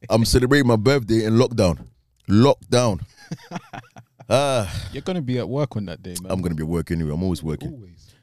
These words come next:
Speaker 1: I think next week I'm doing, I s-, I'm doing, um, actually calculate that.
Speaker 2: You want, want me to
Speaker 1: Twenty,
Speaker 2: calculate?
Speaker 1: twenty. No, no,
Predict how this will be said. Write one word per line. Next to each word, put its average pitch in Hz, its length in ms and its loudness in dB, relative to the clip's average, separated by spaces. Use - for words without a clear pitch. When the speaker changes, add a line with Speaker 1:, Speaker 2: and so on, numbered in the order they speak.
Speaker 1:
I - 40 -18
think 117 160 -2
next 104 180 0
week 87 80 -4
I'm 82 140 0
doing, 87 320 0
I - 40 -12
s-, - 100 -10
I'm 82 80 -6
doing, 92 280 -2
um, 80 320 -2
actually 104 200 -10
calculate 98 400 -2
that. - 100 -8
Speaker 2:
You 107 180 -14
want, 113 180 -12
want 120 140 -12
me 117 60 -10
to 110 80 -2
Speaker 1:
Twenty, 131 180 6
Speaker 2:
calculate? - 220 -14
Speaker 1:
twenty. - 220 4
No, 67 100 -14
no, 60 140 -14